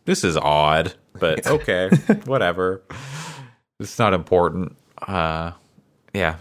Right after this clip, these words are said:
Speaker 1: Chivalry two is a good game. Uh, you, if, if you got, is it on, only on, like, next gen, P S five and Xbox Series X, S, or is it on P S four and stuff?
Speaker 2: Um, I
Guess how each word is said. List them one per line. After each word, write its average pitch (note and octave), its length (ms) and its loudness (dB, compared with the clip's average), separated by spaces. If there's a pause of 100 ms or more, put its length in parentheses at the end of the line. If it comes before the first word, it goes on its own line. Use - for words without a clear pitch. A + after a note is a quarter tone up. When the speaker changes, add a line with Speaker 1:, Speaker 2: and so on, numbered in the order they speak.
Speaker 1:
Chivalry G#2+ 420 -2
two E2+ 340 -2
is D2+ 180 -4
a D#2+ 40 -6
good D2+ 260 -4
game. C#2+ 440 -4 (300)
Uh, D2+ 380 -8 (140)
you, - 240 -10 (360)
if, C#2 200 -16 (280)
if - 160 -8
you E2 60 -4
got, E2 340 0
is F2+ 120 -6
it F#2 80 4
on, B2 320 0
only A2+ 260 -2
on, A2+ 180 -2
like, G2 240 -6
next F2 260 -6
gen, A2 260 -4
P G2 160 -4
S F#2+ 100 -4
five F2 460 0
and F2 580 -12 (320)
Xbox - 440 -6
Series E2 520 -6
X, - 360 -4
S, G2 300 -4
or E2 160 -4
is E2 120 -4
it E2+ 60 -2
on D#2+ 340 -4 (100)
P E2 140 -8
S D#2 100 -10
four E2 220 -6
and D#2+ 100 -12
stuff? - 400 -14 (1500)
Speaker 2:
Um, G2 1120 0 (400)
I C3 640 2